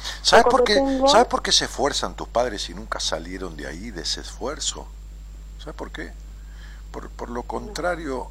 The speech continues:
Speaker 1: a, a lo que deberían hacer. Porque creen en el sacrificio, si, si, sin permitirse el disfrute.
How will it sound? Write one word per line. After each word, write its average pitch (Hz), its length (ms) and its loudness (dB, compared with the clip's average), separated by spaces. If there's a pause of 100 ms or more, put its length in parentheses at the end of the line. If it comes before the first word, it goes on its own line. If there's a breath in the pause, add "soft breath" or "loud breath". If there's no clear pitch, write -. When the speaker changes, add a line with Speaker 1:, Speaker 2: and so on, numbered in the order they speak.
(120)
Speaker 1:
a, - 880 -10
a 113 60 -8
lo 98 180 -8
que 95 80 -10
deberían 92 440 -8
hacer. - 360 -8 (760)
Porque - 280 -14
creen 139 420 -6
en 101 120 -8
el 92 120 -10
sacrificio, - 880 -6 (800)
si, - 260 -8 (120)
si, - 280 -6 (500 soft breath)
sin - 280 -4
permitirse 104 680 -10
el 90 100 -12
disfrute. - 580 -12